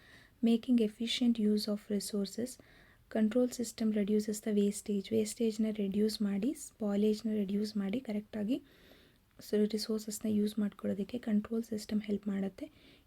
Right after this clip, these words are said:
Improving employee motivation, ಮೊ-, ಎಂಪ್ಲಾಯೀಸ್‌ನ ಮೋಟಿವೇಟ್ ಮಾಡುತ್ತೆ ಗುಡ್ ಕಂಟ್ರೋಲ್ ಸಿಸ್ಟಮ್. By fixing the expectation and performance standards,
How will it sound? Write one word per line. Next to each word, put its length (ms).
Improving 500
employee 440
motivation, 840
ಮೊ-, 260
ಎಂಪ್ಲಾಯೀಸ್‌ನ 640
ಮೋಟಿವೇಟ್ 560
ಮಾಡುತ್ತೆ 300
ಗುಡ್ 220
ಕಂಟ್ರೋಲ್ 440
ಸಿಸ್ಟಮ್. 460
By 140
fixing 560
the 120
expectation 1000
and 120
performance 540
standards, 640